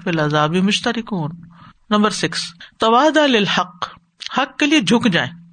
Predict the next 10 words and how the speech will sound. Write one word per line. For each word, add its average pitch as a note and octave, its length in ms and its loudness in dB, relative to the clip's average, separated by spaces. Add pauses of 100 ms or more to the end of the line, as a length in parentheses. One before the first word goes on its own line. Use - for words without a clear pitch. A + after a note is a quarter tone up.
(160)
واخفض B3 480 0
لہ A3 280 2
جناحک، E3 680 -2 (840)
اس A3+ 180 0
کے C4+ 120 0
لیے B3 140 2
اپنا A3+ 240 0
پہلو A#3 400 0
جھکا E3+ 380 -2
دے۔ C#3+ 120 -12